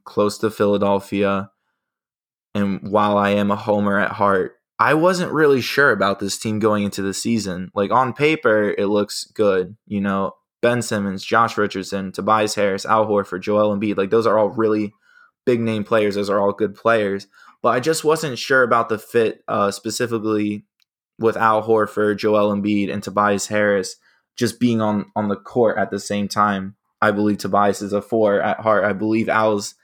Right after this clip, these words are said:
more of a five than a four. But thus far,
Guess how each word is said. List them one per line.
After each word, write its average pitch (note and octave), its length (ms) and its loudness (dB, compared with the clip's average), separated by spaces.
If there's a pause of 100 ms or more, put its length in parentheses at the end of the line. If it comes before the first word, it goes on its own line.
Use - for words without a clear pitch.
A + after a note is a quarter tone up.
(260)
more A#2 140 2
of A2 80 0
a G#2+ 100 -2
five G#2 300 0
than G#2 140 -6
a G2 80 -8
four. G2+ 480 -2 (400)
But B2 280 2
thus F3+ 240 0
far, G#3 600 0